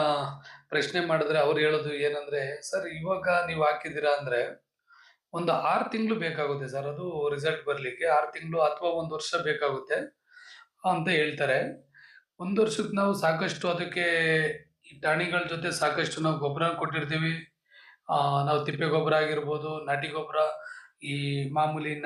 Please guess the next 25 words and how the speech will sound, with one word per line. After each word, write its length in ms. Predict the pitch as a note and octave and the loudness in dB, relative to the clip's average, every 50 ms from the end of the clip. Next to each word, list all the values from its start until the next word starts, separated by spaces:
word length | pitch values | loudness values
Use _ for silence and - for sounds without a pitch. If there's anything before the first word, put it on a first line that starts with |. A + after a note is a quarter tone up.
| D3 C#3+ | -4 -2
ಡಿ 80 | C#3+ | -2
ಎ 260 | D#3 D#3 D#3 D3 - - | 0 0 0 -2 -2 -2
ಪಿ 140 | D#3+ D#3 | 0 0
ಅದು 160 | D#3 D3+ D3+ D#3 | 2 2 2 0
ಇದು 360 | D#3 C#3+ C#3 D#3 D#3 D#3 D3+ | -2 -4 -4 -4 -4 -4 -4
ಏನಾದ್ರೂ 340 | D#3 D#3 D#3 D#3 D3 D3 D3 | -2 -2 -2 -2 -2 -2 -4
ಸ್ವಲ್ಪ 220 | - D3+ D3 C#3+ | -4 -4 -4 -2
ಸ್ವಲ್ಪ 220 | D3 D3+ D3+ D3+ | -2 -2 -2 0
ಕೊಟ್ಟಿದ್ರುನು 920 | D3+ C#3+ D3 D3 C#3+ D#3 D3+ C#3+ D3 D3 C#3+ B2+ B2+ C#3 - - - _ _ _ _ - - - - - _ - | -2 -2 -2 -4 -4 -4 -4 -4 -4 -2 -2 -4 -6 -6 -8 -12 -18 _ _ _ _ -20 -20 -20 -20 -14 _ -4
ಆ 40 | E3 | -2
ಗೊಬ್ಬರಗಳು 600 | D3+ C#3 D3 C#3+ - F3+ F#3 F#3+ G3 F#3+ F#3 F3+ | 0 2 2 2 2 2 2 2 2 2 2 2
ವರ್ಕ್ 220 | F3 E3+ E3 F#3 | 2 2 2 2
ಆಗ್ಬೋದು 420 | F3 E3+ E3+ - D3+ D#3 D#3 D#3 D#3 | 2 2 2 0 -2 -2 -2 -2 -2
ವಿನಃ 540 | D#3 D#3 D#3 C3+ - - C#3 - - - | -2 -2 -2 -2 -2 -4 -6 -6 -8 -8
ಈ 320 | - - E3+ F3+ F#3+ F#3 - | -8 -8 -8 -8 -8 -10 -4
ಟಾನಿಕ್‌ಗಳಿಂದ 680 | - E3+ E3+ E3+ G3+ G3+ E3+ F3 G3 F#3+ G3 F#3+ F#3+ F#3+ | 0 0 2 2 0 -2 -2 -2 -4 -4 -4 -4 -4 -2
ನಮ್ಗೆ 460 | F#3+ - F3 F3 F3 F3 F3 F3+ F3+ F3+ E3+ E3 D#3+ D#3 - - _ - - _ _ _ _ _ _ - E3 D#3 D#3 | -2 0 0 0 -2 -2 -2 -2 0 0 0 -2 -2 -4 -8 -14 _ -20 -20 _ _ _ _ _ _ -8 -4 -2 -2
ಈ 300 | D#3+ D#3+ D#3 D#3 D#3 D#3 | 0 0 0 0 0 0
ಇಳುವರಿ 360 | D#3+ D#3+ E3 F3+ F#3 F#3 F3+ F3+ | 0 2 2 2 2 2 2 2
ಏನು 580 | E3+ E3 E3+ E3+ E3+ E3+ E3 D#3+ D#3+ D#3 D#3 | 2 2 2 0 0 0 0 0 0 0 -2
ಅಧಿಕ 400 | - - - - D#3 D#3+ D#3+ F3 | -4 -6 -8 -6 -4 -4 -2 -2
ಪ್ರಮಾಣದಲ್ಲಿ 640 | F3 - - E3 D#3+ E3 E3 E3 D#3+ D#3+ D#3+ D#3+ D#3 | -2 0 0 2 4 4 4 2 2 0 0 0 0
ಏನು 200 | D#3 D#3+ D#3+ D#3+ | -2 -2 -4 0
ಕಾಣ್ತಾ 340 | - D3+ D3 D3 D#3+ D#3+ D#3+ | 0 2 2 2 2 2 2
ಇರ್ಲಿಲ್ಲ. 300 | D#3 - C#3+ C3+ C3 | 2 2 0 0 2